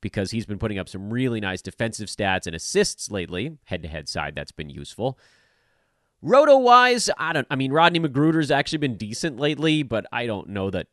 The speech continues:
I can truly trust him. We've seen enough of McGruder to know that his fantasy game just vanishes. Corey Joseph, same story. I, I, I don't think that that's a guy you play in a two-game week. I know Marvin Bagley's back, and there's sort of nobody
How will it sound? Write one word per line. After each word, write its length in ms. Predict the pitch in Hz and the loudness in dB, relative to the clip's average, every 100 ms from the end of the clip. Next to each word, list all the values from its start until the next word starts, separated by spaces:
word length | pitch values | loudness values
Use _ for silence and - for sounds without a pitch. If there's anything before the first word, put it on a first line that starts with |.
| _ _ | _ _
I 120 | 87 | -10
can 200 | 95 87 - | -10 -12 -16
truly 680 | - - 135 160 151 117 104 | -18 -8 0 4 4 2 -4
trust 460 | - 104 92 - | -4 -4 -4 -6
him. 340 | 87 76 82 90 _ - | -8 -8 -12 -20 _ -18
We've 160 | 143 | -14
seen 180 | - 180 | -6 -2
enough 240 | 156 147 135 | 0 0 0
of 80 | |
McGruder 400 | 120 107 127 110 | -4 -2 -2 -2
to 80 | 98 | -4
know 160 | 98 92 | -4 -2
that 180 | 92 - | -2 -4
his 180 | 107 101 | -8 -6
fantasy 400 | 143 139 120 104 | -4 -4 -4 -6
game 380 | 101 95 90 76 | -6 -6 -10 -6
just 360 | 127 104 90 78 | -2 -2 -2 -10
vanishes. 1040 | 71 82 107 135 101 95 87 78 82 - _ _ _ _ _ _ | -20 -8 -2 -2 -4 -10 -10 -10 -10 -12 _ _ _ _ _ _
Corey 260 | - 196 175 | 0 4 4
Joseph, 420 | 139 170 170 170 | 4 4 2 -2
same 260 | - 170 160 | 0 0 0
story. 640 | - 156 147 147 147 147 | 0 2 4 6 4 4
I, 140 | 120 127 | 0 -2
I, 260 | 127 123 - | -4 -6 -4
I 100 | 123 | -4
don't 220 | 113 107 | -4 -4
think 160 | 110 92 | -6 -4
that 140 | 101 | -4
that's 220 | 98 98 | -4 -4
a 40 | 101 | -4
guy 160 | 98 | -4
you 140 | 98 92 | -4 -6
play 160 | 104 | -6
in 80 | 95 | -6
a 60 | 92 | -8
two-game 420 | - 98 95 92 | -10 -6 -6 -4
week. 220 | 92 92 | -4 -4
I 60 | 110 | -2
know 100 | 123 | 0
Marvin 300 | 123 127 113 | 2 0 0
Bagley's 460 | 104 113 113 107 76 | -2 -2 -4 -8 -10
back, 500 | 76 101 107 143 - | -4 0 0 -2 -6
and 140 | 110 | -6
there's 140 | 98 95 | -4 -2
sort 180 | 120 95 | -2 -2
of 60 | |
nobody 460 | 90 104 107 104 | -2 -4 -4 -6